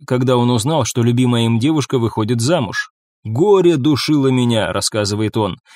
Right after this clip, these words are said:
«хотя половое влечение мне было еще не знакомо, но любовь я чувствовал до того страстную, что вряд ли и впоследствии испытал более сильное чувство». На одном из представлений Кина с Байроном случился припадок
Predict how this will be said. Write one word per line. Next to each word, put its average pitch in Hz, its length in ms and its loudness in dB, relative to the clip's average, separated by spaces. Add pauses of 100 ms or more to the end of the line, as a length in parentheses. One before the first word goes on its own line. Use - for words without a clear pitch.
«хотя 190 280 0
половое 175 500 2
влечение 139 580 0
мне 127 180 2
было 127 220 2
еще 120 260 0
не 127 120 0
знакомо, 117 680 0
но 139 180 0
любовь 170 520 0
я 160 200 2
чувствовал 160 600 -2
до 127 180 -2
того 160 260 0
страстную, 127 680 -2
что 147 240 -4
вряд 175 280 -2
ли 165 140 -2
и 151 60 0
впоследствии 139 720 -2
испытал 127 440 -2
более 120 380 0
сильное 101 480 -4
чувство». 101 480 -8 (640)
На 143 260 2
одном 151 260 0
из 113 80 -2
представлений 113 760 0
Кина 196 420 -2
с 107 100 -4
Байроном 151 540 0
случился 120 500 -2
припадок 110 540 -2